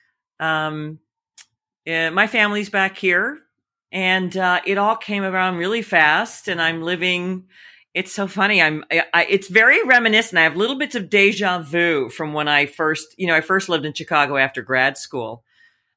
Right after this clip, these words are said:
Um, and I'm like, "The difference now is I can actually afford things,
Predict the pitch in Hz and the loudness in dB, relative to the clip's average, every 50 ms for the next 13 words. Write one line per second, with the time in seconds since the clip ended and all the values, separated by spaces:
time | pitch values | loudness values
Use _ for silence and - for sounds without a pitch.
0 | _ - 151 151 143 139 131 123 123 120 120 _ _ _ _ _ _ _ - 160 | _ -2 0 2 4 4 2 0 -2 -6 -10 _ _ _ _ _ _ _ -12 -10
1 | 156 151 151 156 156 151 - - 165 151 - 220 262 - 233 185 170 - - 185 | -8 -6 -4 -2 -2 -2 -4 -4 -6 -4 -2 -2 -2 0 -2 -4 -2 -2 0 2
2 | 196 240 285 285 202 165 160 156 156 160 165 160 - - 180 180 190 196 - - | 4 4 2 2 0 0 0 0 0 0 -2 -2 -2 -2 0 0 0 0 -2 -4
3 | 170 156 160 160 - 330 403 494 494 453 - - 180 151 131 113 107 - - - | -2 -2 -4 -4 -4 -2 0 0 0 -2 -4 -4 -4 -4 -4 -4 -8 -14 -18 -18
4 | - - - | -18 -18 -18